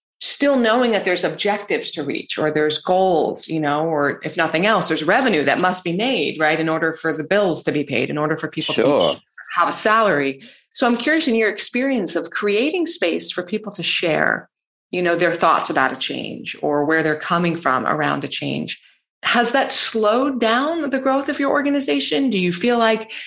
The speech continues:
Speaker 1: that limits you? Do you feel something entirely different? What do you notice as you create space for people to move through change in a way that makes sense for them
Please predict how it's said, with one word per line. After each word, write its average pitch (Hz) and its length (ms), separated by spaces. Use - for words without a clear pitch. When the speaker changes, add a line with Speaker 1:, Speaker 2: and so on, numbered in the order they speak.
Speaker 1:
that 170 300
limits 269 480
you? 269 220
Do 202 80
you 160 100
feel 208 240
something 160 500
entirely 165 600
different? 254 560
What 269 140
do 415 80
you 392 180
notice 311 380
as 208 140
you 208 80
create 208 420
space - 580
for 185 200
people 180 380
to 202 100
move 196 320
through 180 200
change 156 720
in 175 100
a 170 80
way 165 280
that 156 260
makes 147 260
sense 147 300
for 139 160
them - 400